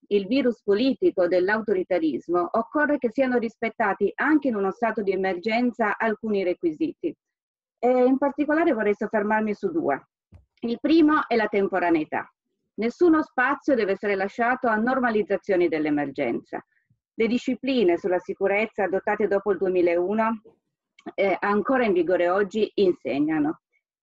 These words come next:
Il secondo punto è il bilanciamento. Un bilanciamento fra i diritti che rispetti i canoni della proporzionalità e della ragionevolezza.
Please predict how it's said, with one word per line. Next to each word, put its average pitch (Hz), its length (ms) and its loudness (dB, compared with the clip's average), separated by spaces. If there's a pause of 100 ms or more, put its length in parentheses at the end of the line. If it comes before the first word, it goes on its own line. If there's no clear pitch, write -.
(200)
Il 240 100 2
secondo 320 400 2
punto 311 720 2
è 254 120 2
il 240 80 4
bilanciamento. 165 1120 0 (260)
Un 254 160 2
bilanciamento 269 720 0
fra 220 140 -2
i 208 80 0
diritti 285 760 0
che 240 160 0
rispetti 208 580 -2
i 202 60 -2
canoni 185 500 0
della 202 200 2
proporzionalità 240 1120 -2
e 247 120 0
della 202 220 2
ragionevolezza. 156 840 -4